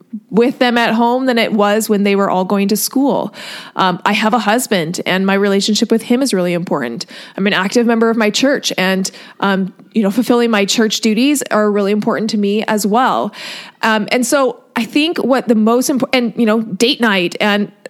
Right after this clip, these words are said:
keeping the house clean, like, there's all of these things that are competing for our attention. But what I think is really important to understand is that you get to decide what's most important and place your attention on that. And I think that's the biggest takeaway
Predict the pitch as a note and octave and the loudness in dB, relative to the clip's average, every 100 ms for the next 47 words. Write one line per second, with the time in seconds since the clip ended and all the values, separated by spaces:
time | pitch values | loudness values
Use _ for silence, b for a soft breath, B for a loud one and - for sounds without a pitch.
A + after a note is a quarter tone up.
0 | - G3+ - - C#4 D4 C4+ D4 - B3 | -12 -10 -2 0 2 2 2 0 0 0
1 | A3 G3+ B3 B3 C4 D#4 F4+ C4 A#3+ A#3+ | 2 2 2 2 2 2 0 0 0 0
2 | A#3 A3 F#3+ - G3 - G3+ G#3 F#3 F3+ | 2 0 0 -2 -2 -2 -2 0 0 -2
3 | F3+ F3 F#3 G#3 C4+ D4 B B B A3+ | -2 -4 -2 -2 -2 -8 B B B 0
4 | C4 C4+ D4+ D#4+ B3 A3 A3 G3+ G3+ G3 | 0 2 0 0 2 2 0 0 0 0
5 | F3+ F3+ F#3+ - F#3 G3+ A#3+ G#3+ G#3 F3 | 0 0 -2 -2 0 0 0 0 0 0
6 | F#3 G#3+ A3+ C#4 - B3 G#3 F#3 F#3+ G#3+ | 2 2 2 -2 0 0 2 0 -2 0
7 | D#3+ F3 E3+ F3 D3 F#3+ F3 F3+ D#3 - | 0 0 -2 -2 -6 -4 -6 -4 -2 0
8 | B3 D4+ - F#3+ G3+ - G3+ G3+ F3+ F3+ | 0 -2 -2 -2 -2 0 0 0 -2 -2
9 | - F#3 F3+ D3+ F3 - - - - B | -4 -4 -4 -4 -4 -6 -6 -12 -18 B
10 | B B B B - A3 A3+ B3 B3 D#4+ | B B B B -4 -2 0 0 0 -2
11 | C4+ F#3+ G#3+ A#3+ - D4+ A#3+ G#3 G3+ - | -2 0 0 0 0 0 2 0 -2 -2
12 | F3+ G3 F#3 F3+ G3 | 0 2 2 0 -2